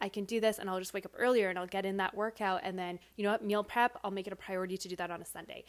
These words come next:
And you've got all of these ideas and you have all of these plans, and then there's, like, this one extra thing that pops up, right? One extra thing that pops up, and that's, like,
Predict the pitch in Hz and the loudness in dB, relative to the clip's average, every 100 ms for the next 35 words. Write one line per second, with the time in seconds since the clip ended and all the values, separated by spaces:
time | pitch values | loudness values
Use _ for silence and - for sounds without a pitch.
0 | - - - 202 190 196 214 294 285 262 | -18 -14 -6 -4 -2 4 4 4 0 0
1 | 247 208 175 156 180 175 190 190 220 220 | -2 -2 -6 -6 -8 -8 -6 -2 -2 -4
2 | 214 - 180 170 175 220 240 - - - | -8 -8 -10 -6 -4 -4 -6 -12 -20 -20
3 | - 247 202 196 180 - 180 208 208 208 | -6 -2 -2 -2 -6 -10 -2 0 2 2
4 | 196 196 185 - 208 208 - 185 180 185 | 2 -2 -4 -8 -2 -2 -2 -4 0 0
5 | 196 202 - - 170 185 175 175 - 180 | -2 -4 -6 -8 -8 -8 -6 -8 -6 -8
6 | 170 - - - _ _ _ _ _ _ | -6 -6 -8 -10 _ _ _ _ _ _
7 | - 180 175 214 - _ _ 196 226 254 | -8 -2 -2 -4 -8 _ _ 0 2 2
8 | 294 262 240 240 - 190 - 175 226 196 | -2 -2 -2 -2 -2 -4 -2 2 2 0
9 | _ _ _ _ _ _ _ _ - 226 | _ _ _ _ _ _ _ _ -2 2
10 | 214 208 - 226 202 196 | 6 4 4 2 2 0